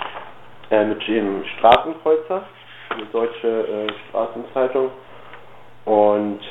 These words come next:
Titel ist „Unsere Gesellschaft bestimmt, ob Neonazis sich berufen fühlen, zu töten“. Ein sehr, sehr interessantes Interview, sehr, sehr lesen-, lesenswert.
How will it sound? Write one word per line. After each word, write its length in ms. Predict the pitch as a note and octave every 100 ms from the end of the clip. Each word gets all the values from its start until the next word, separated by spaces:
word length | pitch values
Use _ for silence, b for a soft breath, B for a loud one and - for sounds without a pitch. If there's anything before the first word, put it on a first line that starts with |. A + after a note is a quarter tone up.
| - -
Titel 240 | G2+ A2+
ist 240 | G2 G2+ -
„Unsere 220 | G2 G2+
Gesellschaft 600 | G2+ G2 A#2 C3+ C#3+ -
bestimmt, 340 | B2+ - B2+ -
ob 140 | -
Neonazis 580 | A#2 A#2+ A#2+ A#2 - -
sich 100 | - -
berufen 380 | A#2 A2+ B2 A#2+
fühlen, 280 | - A2 G#2+
zu 80 | -
töten“. 460 | - G#2 G2+ E2 F#2+ - B B B B
Ein 200 | G#2 A#2
sehr, 200 | B2 C#3
sehr 220 | C3+ B2+ G2
interessantes 880 | B2 A#2 - - - - A#2+ C3 B2+ - - -
Interview, 720 | A#2+ B2+ A#2+ A#2 A2+ A#2 A2+ A2 - - - - - - - - A2+
sehr, 180 | B2+
sehr 160 | B2+ A#2+
lesen-, 360 | A2+ A#2+ B2 A#2+ - -
lesenswert. 640 | A#2 A#2+ B2+ - A2+ G#2+